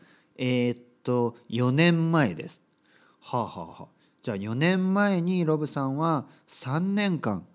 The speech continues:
東京の世田谷区に住んでいたんですね。はい。えー、何、何をしていたんですか？えー、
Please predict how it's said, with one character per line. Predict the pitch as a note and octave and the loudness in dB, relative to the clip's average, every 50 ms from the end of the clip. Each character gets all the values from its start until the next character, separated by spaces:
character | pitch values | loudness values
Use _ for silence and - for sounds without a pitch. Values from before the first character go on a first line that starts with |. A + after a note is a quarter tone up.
| _ _ _ - | _ _ _ -2
東 | B2 B2 B2 B2 | 0 0 0 0
京 | - B2+ A#2+ A#2 | 0 -2 -2 0
の | A#2 A2 | -2 -4
世 | - - A2 G#2 | -6 -6 -8 -4
田 | - A2 G#2 | -4 -4 -2
谷 | G#2+ A2 G#2+ G#2+ G2+ | 0 0 0 0 -2
区 | - - | -4 -10
に | D#2+ E2 D#2 - _ _ _ | -12 -12 -12 -14 _ _ _
住 | - - - G#2+ | -10 -4 -4 -4
ん | F2+ | -4
で | E2 D#2 | -6 -10
い | D2+ | -12
た | - - | -14 -18
ん | - | -20
で | - - | -20 -20
す | - - | -14 -8
ね。 | A#2+ D3 F3 G3 A3 G#3+ - _ _ _ _ _ _ _ _ _ _ _ | -4 -2 -2 -2 -2 -4 -8 _ _ _ _ _ _ _ _ _ _ _
は | - - - A2+ G#2+ G2 | -16 -8 -4 -4 -2 -2
い。 | F2 D2+ C#2+ - _ _ _ _ _ _ _ _ _ _ _ _ _ _ _ _ _ _ - | -4 -8 -10 -16 _ _ _ _ _ _ _ _ _ _ _ _ _ _ _ _ _ _ -4
え | D3 C#3 C3+ C3 B2+ B2+ B2+ B2 B2 B2 A#2+ | -2 0 2 2 2 2 2 0 0 0 0
ー、 | |
何、 | A#2+ C#3+ F#3 G#3+ A3 E3+ A2+ F#2 - - - | 2 2 4 4 4 2 0 -2 -6 -8 -4
何 | F3 F#3 F#3 D3 A2+ | -2 0 2 4 2
を | G2 F2 F2+ - - - - _ _ | 2 0 -4 -6 -10 -14 -20 _ _
し | - - - | -14 -6 -4
て | A#2+ G#2+ | -4 -4
い | G2+ | -4
た | - F2+ D#2+ | -6 -10 -12
ん | D#2 | -12
で | D#2 | -16
す | E2 - - | -16 -16 -6
か？ | - E3 G3 B3+ C#4 - - _ _ _ _ _ _ _ _ _ - _ - | -4 -2 -2 -2 -4 -6 -20 _ _ _ _ _ _ _ _ _ -20 _ -8
え | - B2+ A#2+ A#2 A2+ A2+ A2+ A2+ A2 A2 A2 G#2+ G#2+ | -4 -2 0 0 0 0 -2 -2 -2 -4 -4 -6 -8
ー、 | - | -12